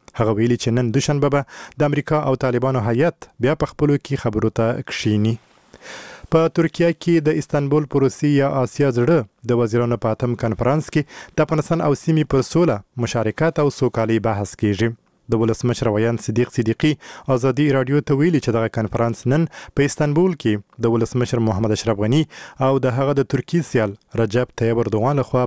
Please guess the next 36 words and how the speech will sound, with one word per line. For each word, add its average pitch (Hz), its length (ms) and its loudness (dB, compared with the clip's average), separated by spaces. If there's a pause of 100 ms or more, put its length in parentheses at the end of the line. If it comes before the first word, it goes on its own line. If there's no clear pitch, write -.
پرانیستل 107 400 -4
کیږي. 107 380 0 (420)
په 160 100 0
دې 175 140 4
کنفرانس 156 400 -2
کې 147 220 2
د 135 80 2
استانبول 135 420 0
د 139 160 0
پروسې 127 340 0
د 131 140 0
پنځلسو 127 540 2
ګډونوالو 113 480 0
هیوادونو 120 420 2 (380)
د 127 80 4
بهرنیو 139 420 0
چارو 110 240 2
وزیران، 104 420 0 (200)
شپاړس 117 420 0
ملاتړي 113 480 0
هیوادونه 117 400 2 (380)
او - 20 4 (180)
دولس 147 360 2
سیمه 113 200 2
ییز 117 220 2
او - 80 2
نړیوال 110 480 0
ملاتړي 139 720 -2
سازمانونه 110 580 0
ګډون 117 400 2
کوي. 104 220 0 (260)
تمه 120 220 2
ده 113 100 0
د 110 120 2
استانبول 113 440 0
پروسې - 720 -2